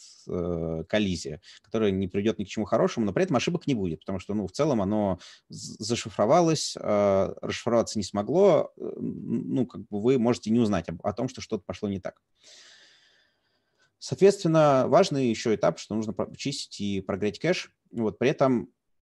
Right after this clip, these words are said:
как правило, если все-таки, ну, у вас пайплайны разные, допустим, для тестового окружения, для продакшена, для, для стейджинга, то прогревать кэш имеет смысл только на продакшене. То есть, в принципе, на тестинге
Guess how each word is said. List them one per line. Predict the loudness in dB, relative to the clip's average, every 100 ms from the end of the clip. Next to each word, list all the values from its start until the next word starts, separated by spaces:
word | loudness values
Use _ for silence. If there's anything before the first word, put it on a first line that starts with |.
| _
как | -12 0
правило, | 4 6 6 6 4
если | 2 0 -2 -4
все-таки, | -4 -6 -6 -4
ну, | -2
у | -2
вас | -2
пайплайны | -2 -2 2 2 2 4
разные, | 4 2 -2
допустим, | -6 -8 -10 -8 -6 -6 -10 _ -14
для | -8 0 2 4 2 0 _ _ _
тестового | -4 -2 -6
окружения, | -6 -6 -4 -4 -6
для | -6 -8
продакшена, | -4 -2 -2 -2 -10
для, | -6 -6 -4
для | -6
стейджинга, | 0 0 0 -4
то | -4 -4
прогревать | -2 2 2 2
кэш | -2 -2
имеет | -4 -4 -2
смысл | -4 -4 -8
только | -6 -6 -6
на | -6
продакшене. | -4 -2 -4 -6 -8
То | -8
есть, | -10
в |
принципе, | -8 -10 -8
на | -10
тестинге | -8 -10 -8 -6 -6